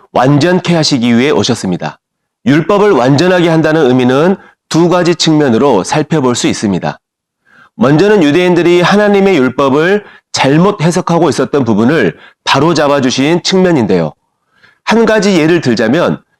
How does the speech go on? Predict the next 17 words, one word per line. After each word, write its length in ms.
유대인들은 720
십 200
계명 320
중에 400
살인하지 560
말라는 440
계명을 540
해석할 440
때 280
살인하지만 720
않으면 560
욕하거나 760
화를 320
내도 180
된다고 680
오해를 400
했었습니다. 640